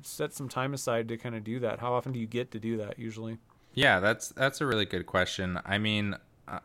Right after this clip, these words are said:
Speaker 2: like, as, as you, you hinted at, unfortunately, the, the last, like, year or so, I haven't gotten a chance to as, as much as I would like. And even though, you know, for, for the rest of my life, I'm gonna have kind of a,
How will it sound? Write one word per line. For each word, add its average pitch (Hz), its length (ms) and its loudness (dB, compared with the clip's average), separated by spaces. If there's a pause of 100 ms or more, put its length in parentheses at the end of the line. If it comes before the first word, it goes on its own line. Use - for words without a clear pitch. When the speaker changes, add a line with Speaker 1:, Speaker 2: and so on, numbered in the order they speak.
(140)
Speaker 2:
like, 110 300 6
as, 110 300 8
as 107 240 6
you, 101 280 4
you 95 200 2
hinted 98 380 0
at, 90 240 6
unfortunately, 95 800 0
the, 90 320 2
the 90 100 -2
last, 92 340 4
like, 87 240 -2
year 117 260 4
or 101 60 4
so, 95 440 4 (360)
I 101 60 4
haven't 107 560 10
gotten 98 280 6
a 92 60 -2
chance 95 380 -6
to 92 280 -2
as, 87 300 -4
as 90 240 -8
much 101 240 -4
as 95 140 -8
I 90 80 0
would 87 240 -6
like. 92 360 0
And 101 360 -4 (440)
even 131 280 -2
though, 110 460 4 (120)
you 98 140 -6
know, 90 160 -4
for, 92 580 -2
for - 120 -14
the 90 60 -8
rest 92 220 -6
of 95 40 -10
my 87 120 -6
life, 90 260 -4
I'm 90 120 -10
gonna 87 160 -8
have 90 580 -6
kind 90 240 -6
of 85 80 -8
a, 85 240 -6